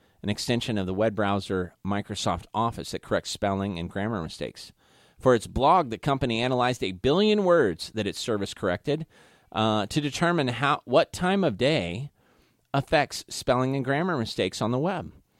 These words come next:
Grammarly found out, on average, early risers write between four A M and eight A M. They made eleven point eight of their mistakes per one hundred words written. Those written between ten P M and two A M made fourteen point three mistakes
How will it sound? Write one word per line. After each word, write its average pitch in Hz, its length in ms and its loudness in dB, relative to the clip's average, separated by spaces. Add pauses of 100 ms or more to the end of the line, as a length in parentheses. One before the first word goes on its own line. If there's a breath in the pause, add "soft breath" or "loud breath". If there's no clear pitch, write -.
(240 soft breath)
Grammarly 160 500 4
found 165 320 2
out, 107 320 2
on 147 240 0
average, 131 480 0
early 165 280 6
risers 135 480 2
write 127 180 4
between 113 300 -4
four 135 240 -2
A 139 120 0
M 135 140 0
and 117 80 -2
eight 113 160 0
A 82 180 -4
M. 95 280 -8 (340 soft breath)
They 127 80 0
made 139 240 2
eleven 139 300 2
point 147 260 0
eight 131 140 0
of 127 80 2
their 120 100 0
mistakes 131 480 -4
per 123 180 0
one 107 180 0
hundred 113 220 0
words 107 280 -2
written. 113 320 -4 (240 soft breath)
Those 120 240 4
written 127 180 4
between 120 300 -2
ten 139 240 -2
P 135 100 -2
M 120 120 0
and 101 100 -4
two 185 200 -4
A 180 60 0
M 104 280 -2
made 107 180 -4
fourteen 120 400 -4
point 101 240 -8
three 143 160 -6
mistakes 101 560 -6